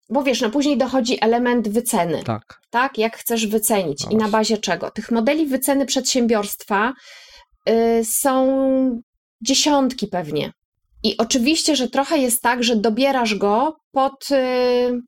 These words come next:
Speaker 1: swoje mocne punkty, tak?
Speaker 2: Mhm.
Speaker 1: Bo jedni bazują na prognozie wzrostu, drudzy na, y, tam przychodach, trzeci na jeszcze czymś innym. Ja myślę, że to nawet może, jak ja to powiem, to, to może nawet niewiarygodnie zabrzmieć, ale ja naprawdę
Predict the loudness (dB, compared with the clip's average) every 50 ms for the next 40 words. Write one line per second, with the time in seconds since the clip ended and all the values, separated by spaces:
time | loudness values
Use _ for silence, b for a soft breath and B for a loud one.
0 | _ _ _ _ _ _ _ _ _ -6 -4 0 0 2 2 2 2 0 0 0
1 | 0 -2 -2 0 0 -2 -2 -2 -6 -8 -10 -10 -10 -10 _ _ _ -2 0 2
2 | 2 4 4 4 4 2 2 2 2 2 2 2 0 -2 -2 0 0 0 2 2
3 | 2 2 2 2 0 -2 -2 -2 -4 -4 -2 -2 -2 -2 0 0 0 0 2 0
4 | 2 0 0 -2 0 0 -2 0 0 -2 -2 -2 -2 -2 0 0 0 0 0 0
5 | 0 -2 -2 -4 -4 -6 B B B B B B B B _ _ -6 -6 -6 -4
6 | -4 -6 -6 -4 -4 -2 -2 0 0 0 0 0 0 2 2 2 2 2 0 -2
7 | -4 -6 -4 -2 -2 -2 -2 -4 -6 -4 -2 0 2 2 2 2 2 2 0 0
8 | -2 -4 -6 -6 -6 -6 -6 -6 -8 -8 -10 -10 -8 -6 -6 -6 -8 -10 _ _
9 | _ _ _ _ _ _ _ _ -2 0 2 2 2 2 2 2 2 0 0 0
10 | 0 0 2 0 0 0 0 0 2 2 0 0 0 0 -2 -2 -2 -2 0 0
11 | 0 2 2 0 0 -2 -2 -2 -4 -4 -2 -2 -2 0 0 2 0 2 2 0
12 | 0 2 2 4 4 4 2 2 2 2 2 2 2 2 2 2 0 0 0 -2
13 | -4 -4 -4 -6 -6 -4 -2 0 0 2 0 0 0 0 0 0 0 2 0 -2
14 | -2